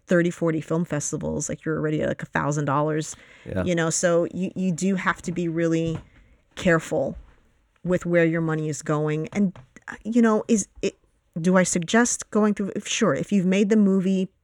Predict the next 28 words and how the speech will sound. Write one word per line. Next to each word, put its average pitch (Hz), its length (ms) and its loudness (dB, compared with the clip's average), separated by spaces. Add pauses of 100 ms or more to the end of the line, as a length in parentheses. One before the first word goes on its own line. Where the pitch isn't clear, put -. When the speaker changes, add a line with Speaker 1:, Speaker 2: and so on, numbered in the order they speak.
(120)
Speaker 1:
put 185 160 0
it 165 80 2
in 165 140 0
film 151 200 -4
festivals, 147 460 -6
but 156 140 -4
I 156 80 -2
think 175 220 -8
that 165 120 -4
too - 160 -6
much 156 240 -6
weight 151 440 0
is 147 120 -6
put - 320 -6
on 139 380 -4 (760)
the 165 480 -2
effectiveness 160 880 -4
of 151 180 -4
a 156 60 0
film 151 280 -4
festival. 147 360 -6
I 160 80 0
don't 202 220 2
think 214 160 4
it's - 100 -2
Speaker 2:
Yeah. - 60 -6
Speaker 1:
going 196 160 2
to 175 120 -4